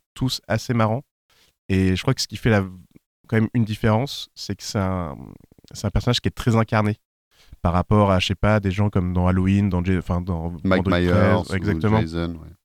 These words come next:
Speaker 1: C'est quand même des entités un peu silencieuses, un peu,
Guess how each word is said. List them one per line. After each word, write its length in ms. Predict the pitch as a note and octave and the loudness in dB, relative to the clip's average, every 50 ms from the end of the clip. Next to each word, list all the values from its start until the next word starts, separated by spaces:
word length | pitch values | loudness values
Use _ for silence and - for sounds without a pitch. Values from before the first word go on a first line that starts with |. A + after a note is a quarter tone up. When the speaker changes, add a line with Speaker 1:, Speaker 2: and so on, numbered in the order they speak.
| _ _ - - | _ _ -12 -8
Speaker 1:
C'est 140 | - - | -6 -2
quand 60 | - B2 | 0 2
même 60 | C3 | 2
des 120 | A2+ G2+ | 4 2
entités 420 | A2 G2+ - - - - B2+ B2 A#2 | 2 0 0 -6 -4 0 2 4 4
un 120 | G#2 G2 | 4 2
peu 120 | - - | 2 0
silencieuses, 600 | A2 - - A2+ A2 A2 G#2+ - - B2+ B2 A#2+ | 0 0 2 2 4 4 4 2 2 2 2 2
un 100 | A#2 G#2+ | 2 0
peu, 300 | G2 - A#2 A#2 A2+ A2 | 0 0 0 0 0 -2